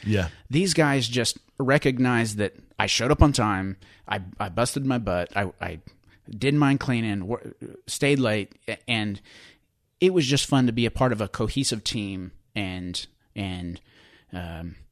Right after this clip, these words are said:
Speaker 2: you know, the restaurant biz, it's, uh, it's just a fun biz, man.
Speaker 1: Yeah, man. I, I, I totally get it. And that, I mean, that's why I love this industry is because the, I mean, I love the work. I love, like, for all the reasons you stated, the energy of it, but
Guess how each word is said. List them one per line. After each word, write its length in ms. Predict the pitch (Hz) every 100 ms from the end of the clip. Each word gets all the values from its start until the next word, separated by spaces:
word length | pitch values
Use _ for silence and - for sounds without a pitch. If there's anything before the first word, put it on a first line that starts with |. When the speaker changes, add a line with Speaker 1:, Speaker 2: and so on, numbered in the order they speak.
| _ _
Speaker 2:
you 100 | 120 98
know, 80 |
the 80 | 98
restaurant 320 | 123 - 110
biz, 300 | 98 98 92
it's, 260 | 95 - -
uh, 260 | 85 80 87
it's 180 | 165 -
just 180 | 135 104
a 40 |
fun 300 | - 95 87
biz, 300 | 80 78 80
man. 120 | 117
Speaker 1:
Yeah, 160 | 190 104
man. 180 | 90 73
I, 160 | 110 -
I, 180 | 143 131 143
I 40 |
totally 300 | 147 165 160
get 160 | 120 131
it. 60 | 104
And 80 | 107
that, 80 |
I 40 | 104
mean, 120 | 117
that's 180 | 139 139
why 160 | 135
I 180 | 98 123
love 220 | 120 104
this 160 | 92 -
industry 360 | 98 95 95 95
is 100 | 87
because 220 | 107 92
the, 80 | - - - - -
I 40 | 139
mean, 100 | 160
I 40 |
love 220 | 156 196 151
the 80 |
work. 320 | 127 131 123 113
I 60 |
love, 240 | 127 127 120
like, 160 | 104
for 160 | - 143
all 60 | 147
the 80 |
reasons 340 | 139 123 123 110
you 80 | 127
stated, 380 | - 107 104
the 180 | 92 -
energy 380 | 120 120 104 101
of 120 | 92
it, 160 | 104 -
but 180 | 120